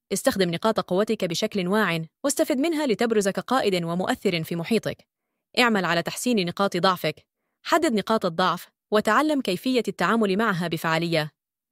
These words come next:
الفكرة الثانية عشر، استثمر في بناء العلاقات طويلة الأمد.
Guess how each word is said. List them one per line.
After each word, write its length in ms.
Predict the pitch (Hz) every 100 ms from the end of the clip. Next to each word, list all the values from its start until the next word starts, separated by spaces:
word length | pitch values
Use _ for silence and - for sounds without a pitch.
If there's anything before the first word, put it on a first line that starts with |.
| _
الفكرة 380 | 202 - 226 190
الثانية 400 | 180 - 175 180 180
عشر، 400 | 175 202 175 185 _ _ _ _ 262
استثمر 400 | - 339 294 294
في 160 | -
بناء 260 | 180 202 202
العلاقات 520 | 175 170 170 240 240
طويلة 400 | 190 180 254 214
الأمد. 380 | 185 - 185 151